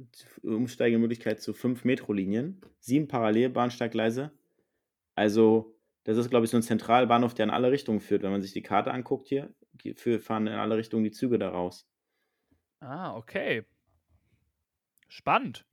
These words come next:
Speaker 1: Ja. Und er ist, ähm, nicht in der Nähe, also nördlichen Stadthälfte. Also hat nichts mit Louvre oder Eiffelturm oder so in der Nähe zu tun.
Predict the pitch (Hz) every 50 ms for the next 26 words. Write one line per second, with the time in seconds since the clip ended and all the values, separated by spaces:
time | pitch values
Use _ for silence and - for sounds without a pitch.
0 | _ _ _ _ _ _ _ _ _ _ _ _ - 151 139 107 113 135 143 -
1 | _ _ _ _ _ _ _ _ - 117 113 120 117 110 - - 123 - - -
2 | - - 123 123 120 117 113 117 120 127 143 151 147 - - 127 123 117 117 120
3 | 123 123 120 - 104 107 107 101 101 - - - _ _ _ _ _ _ - 113
4 | 117 123 123 127 120 - 113 113 - 123 123 - - 123 127 135 135 - - 139
5 | 139 147 151 147 _ _ _ _ _ _ _ _ _ _ _ _ _ _ _ _
6 | _ _ - 101 104 104 101 113 117 117 120 - 123 104 107 110 120 135 139 131
7 | 117 120 120 113 - - 110 104 104 101 98 - - 110 - 117 110 - 110 104
8 | 101 98 98 92 98 95 92 98 98 95 92 95 95 98 95 - - - - -
9 | 104 98 92 -